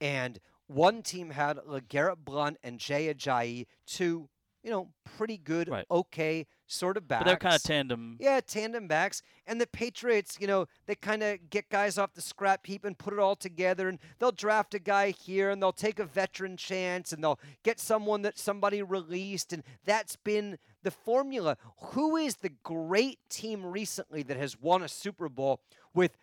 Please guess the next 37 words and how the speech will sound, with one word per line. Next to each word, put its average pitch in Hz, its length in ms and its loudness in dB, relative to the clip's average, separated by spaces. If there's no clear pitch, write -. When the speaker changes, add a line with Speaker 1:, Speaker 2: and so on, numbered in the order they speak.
Speaker 1:
the 135 240 -4
pounding, 185 920 0
battering, 175 680 2
three-down 165 880 0
back? 117 580 -6
Speaker 2:
That's - 140 -18
a - 40 -18
good 120 120 -2
question. - 320 -2
Speaker 1:
Yeah, 185 300 6
I, 160 60 4
I, 180 140 4
I 180 80 6
don't 185 120 6
Speaker 2:
I - 20 8
don't - 120 8
Speaker 1:
know. 131 120 8
Speaker 2:
know. 127 60 8
I 123 140 4
couldn't, 135 200 -2
off 127 100 0
the - 60 -16
top 131 140 4
of - 20 -8
my 120 60 -4
head, 127 140 2
I 113 80 -2
can't. 117 280 -10
Speaker 1:
L-, 220 220 2
like, 220 280 4
I 269 240 6
like 185 500 2
a 151 80 -2
team 165 420 -6
like 147 240 -4
the 139 100 -4
Rams 131 580 -2